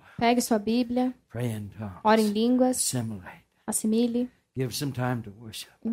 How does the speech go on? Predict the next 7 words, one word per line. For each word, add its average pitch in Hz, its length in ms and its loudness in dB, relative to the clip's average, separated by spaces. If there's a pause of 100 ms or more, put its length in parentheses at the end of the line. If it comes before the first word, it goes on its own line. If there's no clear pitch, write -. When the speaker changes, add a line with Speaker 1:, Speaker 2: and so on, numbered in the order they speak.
(220)
Speaker 1:
Dê 240 220 6
tempo 262 300 4
pra 247 140 2
adoração. 226 520 2
Speaker 2:
But 131 140 -4
secure 139 500 -4
yourself 113 480 -4